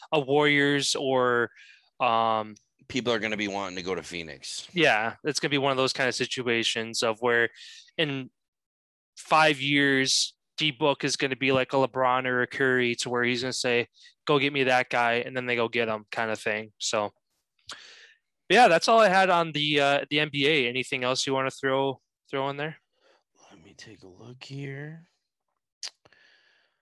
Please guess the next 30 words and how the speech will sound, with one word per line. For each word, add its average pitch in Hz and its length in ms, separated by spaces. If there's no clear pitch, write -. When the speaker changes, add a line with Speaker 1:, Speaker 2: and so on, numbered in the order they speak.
Speaker 2:
Um, 143 340
I'll, - 240
I'll 101 120
just 101 520
speaking 139 640
still 127 340
about, 107 420
uh, 98 240
Booker. 113 520
Him 127 160
and 120 140
Bradley 110 320
Beal 101 500
both 101 380
came 101 240
out 101 160
and 78 180
said 101 200
that 90 120
they 92 140
are 90 140
committed 82 540
to 90 180
the 82 160
Olympics 82 500
next - 260
month 50 280
in - 80
Tokyo. - 500
So - 340